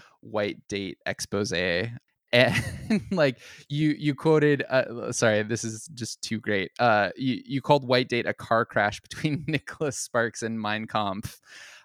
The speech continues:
Um, <laughs> and I just wanted to, like, I don't know, give space for the way that you found a way to create, like, humor and, like, a, a different tone with all of this really heavy work.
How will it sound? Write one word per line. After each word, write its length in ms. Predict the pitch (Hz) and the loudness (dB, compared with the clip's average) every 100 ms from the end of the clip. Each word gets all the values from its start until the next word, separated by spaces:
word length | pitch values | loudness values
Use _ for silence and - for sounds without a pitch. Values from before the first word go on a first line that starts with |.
| - | 2
Um, 480 | 135 135 127 120 117 147 - | 4 6 4 0 0 -4 -4
<laughs> 280 | - 185 - | -10 -12 -2
and 120 | 143 | 2
I 120 | 139 139 | 4 4
just 320 | 156 - - | 2 0 0
wanted 280 | 147 131 120 | 0 0 0
to, 100 | 120 | 0
like, 380 | 123 120 117 _ - - - _ 147 | 2 2 0 _ -20 -20 -20 _ 2
I 60 | |
don't 120 | 160 | 4
know, 160 | 156 135 | 6 4
give 240 | 120 147 | 4 0
space 480 | 127 - 127 131 - | 0 0 4 4 2
for 240 | - 139 131 | -4 -2 0
the 180 | 120 | 0
way 220 | 110 117 117 | 0 0 0
that 220 | 107 - | -2 -4
you 260 | 110 107 | -6 -6
found 920 | 110 - - 110 110 107 104 101 107 107 - - | -8 -12 -6 -2 -2 -4 -6 -8 -10 -12 -18 -8
a 100 | 120 | -4
way 160 | 120 113 | -2 0
to 120 | 110 | -2
create, 440 | - - 110 107 | -4 -6 -4 -4
like, 220 | 76 101 - | -6 -10 -12
humor 960 | _ - - - 123 117 120 117 113 104 | _ -20 -20 -10 -6 -4 -2 0 0 -4
and, 220 | 104 110 104 | -6 -6 -8
like, 240 | 101 - - | -10 -12 -12
a, 100 | 110 - | -12 -10
a 60 | 117 | -12
different 480 | 110 113 - 101 - - | -6 -8 -6 -8 -8 -12
tone 580 | - 92 107 117 123 123 | -10 -8 -8 -8 -10 -6
with 240 | 110 104 | -6 -4
all 220 | - 107 | -2 -2
of 80 | 104 | -2
this 220 | 107 - - | -6 -10 -10
really 180 | 104 | -10
heavy 320 | 104 104 107 101 | -6 -6 -6 -10
work. 320 | 98 104 | -8 -8